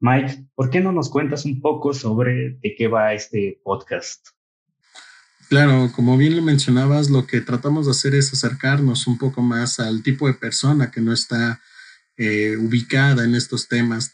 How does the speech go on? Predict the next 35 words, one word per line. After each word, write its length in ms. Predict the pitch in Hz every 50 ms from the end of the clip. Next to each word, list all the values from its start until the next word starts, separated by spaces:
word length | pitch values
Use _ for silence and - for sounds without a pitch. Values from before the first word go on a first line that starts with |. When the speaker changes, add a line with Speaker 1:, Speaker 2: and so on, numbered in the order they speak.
| 139
Speaker 2:
que 120 | - 127 117
tal 180 | - 135 135
vez 180 | 135 135 131 -
está 220 | 135 - - 127
iniciando, 800 | 127 127 123 120 113 - - 139 127 123 123 113 117 113 113 113 -
que 160 | - 117 110
está 220 | 110 - - 131
estudiando 880 | 131 123 - - - 127 117 123 123 135 131 135 135 131 123 123 117 113 -
parte 260 | - 127 123 127 - 123
de 100 | 120 113
finanzas 600 | 107 - 117 113 117 120 123 123 123 - 135 - -
o 20 |
economía 580 | - - 120 117 117 120 123 127 131 143 139 - _ _ _ - - - - - _ _
y 100 | - 135
que 80 | - 139
está 140 | 139 - 151
buscando 380 | 139 139 135 - 147 139 135
un 100 | 135 131
apoyo 540 | 120 113 - - 139 135 127 123 113 110 110 107 -
por 180 | - 117 123 -
parte 420 | - 131 123 120 127 - 143 135
de 540 | 123 120 113 110 110 110 107 110 110 107 - _ -
personas 600 | 113 107 - - - 131 127 123 120 123 131 -
que 120 | - 131
tal 160 | - 123 120
vez 160 | 123 120 - -
tienen 240 | 127 123 123 120
un 80 | 120 113
poco 240 | - 127 123 - 117
más 200 | 113 113 110 113
de 60 | 110
experiencia. 500 | 104 - - 113 107 120 131 127 - -
En 60 | 123
este 200 | 131 135 - 151
caso, 400 | 139 156 143 135 - 139 143 143